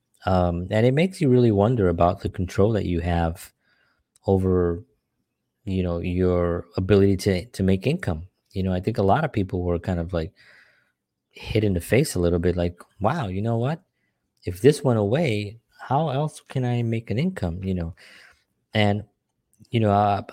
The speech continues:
I'm, I'm a creative person. I like to try to, try to constantly just think of things to do. And, uh, you know, I thought of, "Well, let me just communicate with as many people as I possibly can to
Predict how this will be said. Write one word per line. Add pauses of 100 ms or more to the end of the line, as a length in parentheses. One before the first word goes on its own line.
(140)
I'm,
I'm
a
creative (220)
person.
I
like
to (280)
try
to, (1080)
try
to
constantly
just (320)
think
of
things
to
do.
And,
uh,
you
know,
I
thought
of, (540)
"Well,
let
me
just
communicate
with
as
many
people
as
I
possibly
can
to